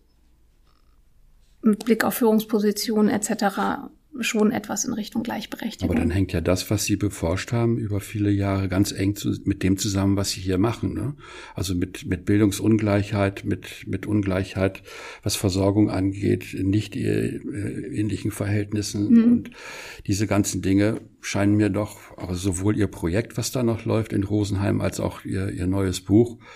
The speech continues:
Speaker 2: das hängt ja alles irgendwie zusammen, ne? Alles fließt, Pater Rei, oder, oder wie ist das? Wie muss ich das verstehen? Sie können ja nicht sagen, „Jetzt mache ich keine Wissenschaft mehr“, oder?
Speaker 1: Nein, nein,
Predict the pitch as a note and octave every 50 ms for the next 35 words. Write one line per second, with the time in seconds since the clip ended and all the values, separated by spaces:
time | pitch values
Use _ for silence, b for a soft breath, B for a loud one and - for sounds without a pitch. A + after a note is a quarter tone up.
0 | B B B B B B B B B B B B B - F#2 - - - - -
1 | G#2+ G#2 G2+ - G2+ F2+ - F#2 G2 G2 - - G#2+ G2+ G2 F#2 G#2+ G#2 - -
2 | B2+ B2 C3 C3+ B2 A2 G#2+ G2+ F#2+ - A#2 B2 B2+ - - - A2 A2+ A2+ -
3 | - - - A#2+ A#2 A2+ A2 - - - - - - - G#2 G#2+ G#2 A2 A#2 A#2
4 | A2 A2+ - - F#2+ G2 G2 - G#2+ G2+ G2 - - A2 A#2+ - - - - F#2+
5 | F2 - - G2+ F#2+ F#2+ G2 G2 - - F#2+ - - G2+ F#2 - - - G2 F#2
6 | F2+ F2+ F2+ - - - B B B B B B B B B B B B B B
7 | B _ - - - - - - C#3+ A#2+ A#2 A2+ A2 G2+ - A2+ G#2+ G#2+ A2 G#2+
8 | G2+ - A2+ G#2+ G#2 G2 - G#2 G2+ G2 G#2+ C3+ - - G2+ - F2 D2+ - -
9 | - F2 E2 D#3 - - B3+ C4 B3+ C4+ B3+ G#3+